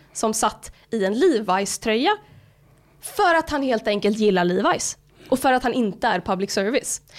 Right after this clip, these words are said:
Så att efter det här, då känner ju folk sig tvingade att skriva obs. Alltså det här är min genuina åsikt, jag får inte betalt för att säga det här. För att annars så kommer folk, typ S V T, och säger, hör du, du, är det där smygreklam eller? För att man liksom blir inte litad på.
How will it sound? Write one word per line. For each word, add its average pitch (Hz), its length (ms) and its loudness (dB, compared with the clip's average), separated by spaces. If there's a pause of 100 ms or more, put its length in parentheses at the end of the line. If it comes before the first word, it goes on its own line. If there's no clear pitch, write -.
(140)
Så - 120 0
att - 120 -2
efter 285 240 0
det 285 60 2
här, 381 380 2
då 247 60 2
känner 359 220 4
ju 480 60 2
folk - 180 -2
sig 214 120 -2
tvingade 277 480 0
att 415 100 -2
skriva 220 260 2
obs. 240 440 2
Alltså 220 200 0
det 220 100 2
här 262 200 4
är 247 80 4
min 214 180 0
genuina 202 420 2
åsikt, 233 400 0
jag 208 100 -2
får 214 100 2
inte 202 160 -4
betalt 190 400 -2
för 208 80 -2
att 208 60 -2
säga 269 240 2
det 294 60 2
här. 196 240 -2 (300)
För 233 100 -2
att 233 100 -2
annars 262 280 0
så 392 140 -2
kommer 302 300 0
folk, 208 320 0
typ - 440 0
S - 220 -4
V 196 60 -2
T, 190 240 -2
och 226 80 -2
säger, 196 420 2 (240)
hör 226 240 2
du, 247 80 6
du, 302 500 6
är 208 140 -4
det 226 60 2
där 311 140 0
smygreklam 427 880 2
eller? - 260 -8
För 247 80 -2
att 247 180 -8
man 254 240 -4
liksom 247 220 -6
blir 226 120 -2
inte 220 160 -6
litad 233 320 -2
på. - 100 -2